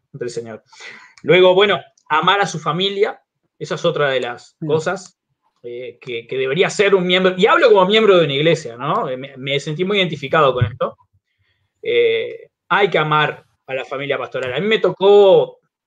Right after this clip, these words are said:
Speaker 1: eh, dar clases de escuela dominical a los hijos de pas-, hijos de pastores.
Speaker 2: Mm.
Speaker 1: Y, y también, bueno, es una experiencia. Ellos necesitan, necesitan como cualquier otro pecador.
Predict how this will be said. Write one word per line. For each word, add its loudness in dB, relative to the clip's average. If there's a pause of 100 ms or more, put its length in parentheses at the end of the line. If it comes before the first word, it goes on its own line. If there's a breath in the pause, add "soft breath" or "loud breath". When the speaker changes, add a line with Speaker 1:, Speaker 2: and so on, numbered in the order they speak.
(280)
Speaker 1:
eh, -4 (460)
dar -2
clases -2
de -6
escuela 0
dominical 0
a 2
los -2
hijos -6
de -6
pas-, -12 (140)
hijos -6
de -4
pastores. -2 (1000)
Speaker 2:
Mm. -14 (520)
Speaker 1:
Y, -6 (140)
y -12
también, 2
bueno, 2
es -6
una -4
experiencia. -2
Ellos -6
necesitan, -10
necesitan -6
como -2
cualquier 4
otro 2
pecador. 0